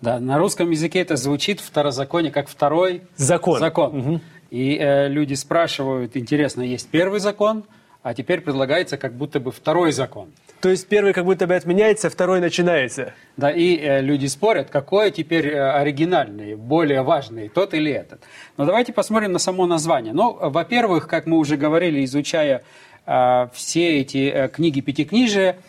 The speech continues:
Speaker 1: э, в оригинале, на древнееврейском языке,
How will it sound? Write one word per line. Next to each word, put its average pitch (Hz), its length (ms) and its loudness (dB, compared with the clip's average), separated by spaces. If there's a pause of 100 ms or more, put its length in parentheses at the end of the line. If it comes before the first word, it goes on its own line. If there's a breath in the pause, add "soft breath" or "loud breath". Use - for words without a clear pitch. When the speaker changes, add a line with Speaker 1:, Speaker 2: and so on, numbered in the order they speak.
(360 loud breath)
Speaker 1:
э, 131 220 2
в 120 100 0
оригинале, 190 600 0
на 147 180 -4
древнееврейском 139 720 0
языке, 143 500 0